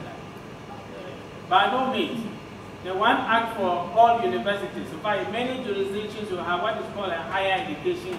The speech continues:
Act. It's not just the universities, it is the regulatory bodies within the sector who are also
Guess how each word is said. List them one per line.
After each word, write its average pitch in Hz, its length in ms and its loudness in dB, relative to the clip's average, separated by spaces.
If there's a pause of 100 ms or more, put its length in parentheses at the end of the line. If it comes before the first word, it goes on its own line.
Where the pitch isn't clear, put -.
Act. - 300 -4 (320)
It's 180 100 2
not 262 240 4
just 226 260 8
the 185 80 6
universities, 180 840 2 (180)
it 170 120 -2
is 190 220 -4
the 165 180 -2
regulatory 220 800 0 (320)
bodies 190 400 6
within 196 440 0
the - 300 -2
sector 165 520 -4 (180)
who 202 100 -2
are 175 160 0
also - 160 -4